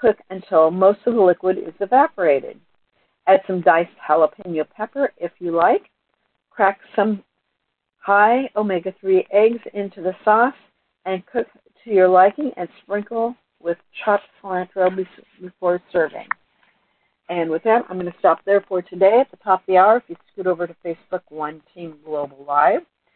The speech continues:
one of our leaders will be sharing some information about Nu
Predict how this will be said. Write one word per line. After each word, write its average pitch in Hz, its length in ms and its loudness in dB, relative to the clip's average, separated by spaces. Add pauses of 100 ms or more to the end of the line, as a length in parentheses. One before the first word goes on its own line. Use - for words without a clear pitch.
(360)
one 165 180 -2
of 160 120 -2
our 147 160 2
leaders 160 360 -2
will 175 80 -8
be 151 160 -20
sharing 160 280 -16
some 160 140 -20
information 165 720 -20
about 147 360 -6 (100)
Nu 170 100 -14